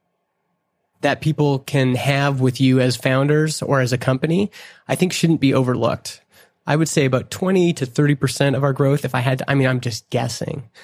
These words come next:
but twenty to thirty percent, I would say, is could be attributed to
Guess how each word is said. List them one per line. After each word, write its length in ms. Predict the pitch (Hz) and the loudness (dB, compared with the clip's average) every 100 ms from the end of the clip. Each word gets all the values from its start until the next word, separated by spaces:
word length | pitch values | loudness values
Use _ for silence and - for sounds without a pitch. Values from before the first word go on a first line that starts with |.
| - _ | -20 _
but 180 | - 139 | -10 -10
twenty 300 | - 151 160 | -4 0 2
to 100 | 135 | 0
thirty 240 | 139 143 131 | 0 0 0
percent, 480 | 123 - 131 127 127 | -2 0 0 0 0
I 80 | |
would 120 | 127 127 | -2 0
say, 440 | 131 127 123 120 - - _ _ - | 0 2 0 -2 -10 -20 _ _ -2
is 440 | 131 127 110 - - _ _ | 0 2 -2 -8 -14 _ _
could 160 | - 139 | -2 0
be 100 | 135 | 0
attributed 640 | - 143 131 123 120 120 | 0 0 2 2 0 -2
to 420 | - 131 123 123 | -2 0 2 0